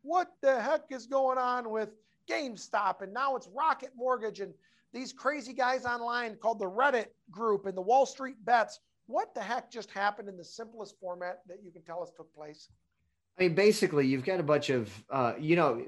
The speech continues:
Speaker 2: most people are familiar with the concept of an internet troll.
Speaker 1: Yes.
Speaker 2: Right?
Speaker 1: The ones who make
Speaker 2: So
Speaker 1: those comments and they're just fishing for something,
Speaker 2: Yeah,
Speaker 1: right?
Speaker 2: yeah. They're just looking for trouble and really just trying to stir stuff up. Well, Reddit is full of those people.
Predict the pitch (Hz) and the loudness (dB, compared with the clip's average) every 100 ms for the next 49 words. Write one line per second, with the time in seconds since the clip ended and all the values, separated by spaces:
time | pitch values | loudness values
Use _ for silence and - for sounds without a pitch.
0 | - 151 247 254 202 165 123 143 147 139 | -4 2 2 4 4 4 4 4 4 4
1 | 131 135 135 123 135 - 110 107 120 131 | 2 2 0 2 0 0 0 0 -2 -2
2 | 131 127 - 143 143 147 147 _ _ _ | -2 -4 -2 -2 0 -4 -8 _ _ _
3 | _ _ _ _ _ 180 226 135 - _ | _ _ _ _ _ 0 0 0 -6 _
4 | _ 127 131 156 - _ _ 190 233 226 | _ 2 4 2 0 _ _ -6 -6 -4
5 | 233 156 151 - 208 233 233 226 226 208 | 0 6 6 4 -2 -2 -2 -8 -10 -12
6 | 202 202 - - 226 214 175 165 - 147 | -10 -12 -10 -6 -6 -6 -14 -16 -16 -18
7 | 131 208 247 214 156 160 240 196 226 269 | -14 2 6 8 6 6 8 8 6 4
8 | 233 233 208 175 156 170 165 147 143 139 | 4 4 4 2 2 4 6 8 6 6
9 | 131 139 156 156 131 127 160 139 120 - | 2 2 4 4 2 -2 0 0 0 0
10 | 147 131 - 135 123 - 135 117 120 135 | 0 0 2 2 2 2 4 4 2 4
11 | 143 131 - - _ - 139 180 240 208 | 4 4 -6 -20 _ -8 4 6 8 6
12 | 120 123 - - - 185 175 139 117 123 | 6 0 -2 -12 0 6 8 8 6 6
13 | 113 - 131 131 110 101 98 | 4 2 0 0 0 -4 -4